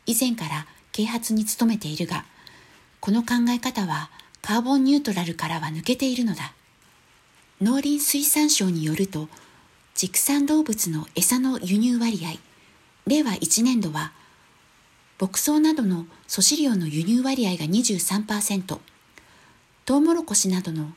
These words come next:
濃厚飼料の輸入割合は八十八パーセントとなっている、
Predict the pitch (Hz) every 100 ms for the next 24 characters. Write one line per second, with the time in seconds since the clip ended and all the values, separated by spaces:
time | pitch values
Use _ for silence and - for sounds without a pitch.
0 | - 214 262 262 285 - 262 208 170 156
1 | 156 196 226 233 233 180 156 - - 240
2 | 277 277 285 - 285 285 311 302 220 170
3 | 175 - 156 151 156